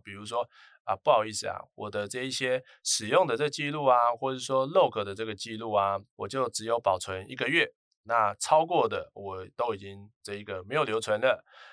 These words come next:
那这一个月的话呢，我都有安全的这种防守。那在这样子的这个情况之下，其实它是没有办法达到实质的一个说明的。那再加上呢，其实保留一个月，这个其实就非常非常的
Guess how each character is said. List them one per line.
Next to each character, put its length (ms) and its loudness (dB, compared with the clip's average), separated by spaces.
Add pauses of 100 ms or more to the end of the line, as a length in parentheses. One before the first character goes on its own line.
(140)
那 120 4
这 180 2
一 60 2
个 100 2
月 180 2
的 140 2
话 220 6
呢， 240 2
我 160 -4
都 160 2
有 100 4
安 180 2
全 220 -10
的 80 -12
这 100 -10
种 160 -4
防 220 -6
守。 380 -8
那 120 -4
在 160 2
这 140 -2
样 160 2
子 100 -10
的 160 -10
这 140 -6
个 80 -6
情 240 -8
况 220 -2
之 120 -16
下， 220 0
其 160 -10
实 300 -4 (440)
它 140 2
是 100 0
没 80 2
有 80 6
办 140 6
法 160 4
达 220 4
到 280 6 (200)
实 260 -2
质 220 -12
的 160 2
一 80 -6
个 120 0
说 240 0
明 240 -6
的。 240 0 (220)
那 100 4
再 140 4
加 220 4
上 260 4
呢， 260 4
其 200 -10
实 320 -8
保 180 4
留 140 -6
一 20 -8
个 160 -4
月， 340 -8
这 120 -10
个 80 -6
其 180 -8
实 60 -12
就 160 -4
非 260 -2
常 140 2
非 40 -6
常 80 -4
的 120 -12